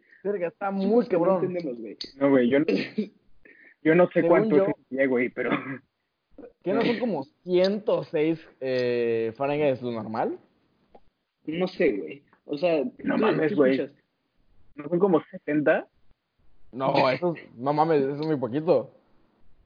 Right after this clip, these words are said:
Speaker 3: Como ochenta
Speaker 2: No sé,
Speaker 3: es lo
Speaker 2: güey.
Speaker 3: normal, güey. Como ochenta son veinte grados, ¿no?
Speaker 1: ¿Cómo se escribe Fahrenheit?
Speaker 2: <laughs> Busca
Speaker 3: Con
Speaker 2: F,
Speaker 3: H.
Speaker 2: grados F,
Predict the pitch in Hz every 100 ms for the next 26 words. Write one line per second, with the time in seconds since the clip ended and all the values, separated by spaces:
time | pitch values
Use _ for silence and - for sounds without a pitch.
0 | _ _ _ _ - - 143 135 135 -
1 | 165 185 156 131 147 117 117 139 117 107
2 | 123 123 - 175 190 175 165 156 156 131
3 | 135 127 107 127 233 _ 143 202 185 135
4 | 143 165 165 143 123 104 135 _ - -
5 | 508 466 - 247 208 - 202 - - 160
6 | 156 - - 98 104 110 113 233 - -
7 | 185 - - 220 220 - _ - 240 165
8 | 123 247 196 110 - - 139 170 208 226
9 | 135 - 156 156 - 110